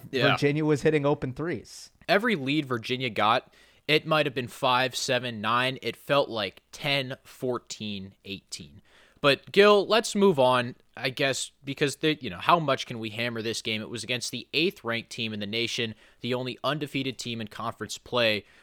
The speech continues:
Speaker 1: Virginia's not gonna play Vir-, excuse me, Syracuse is not going to play Virginia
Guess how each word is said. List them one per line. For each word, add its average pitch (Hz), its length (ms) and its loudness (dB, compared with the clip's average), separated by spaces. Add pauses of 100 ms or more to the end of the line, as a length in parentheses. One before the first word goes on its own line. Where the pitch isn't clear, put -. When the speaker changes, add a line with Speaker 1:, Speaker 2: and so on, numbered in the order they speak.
(120)
Speaker 1:
Virginia's 277 380 2
not 254 180 4
gonna 214 140 2
play 190 240 4
Vir-, 151 280 0 (220)
excuse 185 340 -4
me, 139 80 -6
Syracuse 247 600 -2
is 135 140 -6
not 170 240 2
going 147 220 -2
to 143 40 -2
play 135 240 0
Virginia 117 680 -2